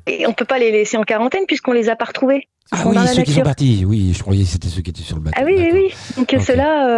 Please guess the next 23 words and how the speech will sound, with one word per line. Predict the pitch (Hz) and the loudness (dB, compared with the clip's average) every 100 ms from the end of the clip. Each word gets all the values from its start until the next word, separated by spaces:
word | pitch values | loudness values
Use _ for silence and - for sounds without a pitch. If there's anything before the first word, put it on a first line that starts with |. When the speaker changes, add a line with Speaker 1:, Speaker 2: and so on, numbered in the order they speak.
| 226 214 | 2 0
Speaker 1:
euh, | |
ceux-là, | - 226 262 294 226 | 0 0 0 0 0
euh, | 214 208 | 0 0
ils | 220 - | -2 -2
ont | 226 | -2
peut-être | 262 - | 0 0
le | |
virus, | 220 247 427 - | 2 2 0 0
mais | 240 | 0
ils | 220 | 0
sont, | 220 220 214 | 0 0 2
ils | 214 | 0
sont | 214 226 | 0 -2
ailleurs. | 277 381 294 | 0 0 0
Donc, | 233 | 0
c'est | 226 | 0
pour | 233 - | 0 0
Speaker 2:
Bah | |
Speaker 1:
ça | 339 | 0
que | - | 0
Speaker 2:
oui. | |
Speaker 1:
les | 240 | -4
chiffres, | - 370 - | -2 -2 -2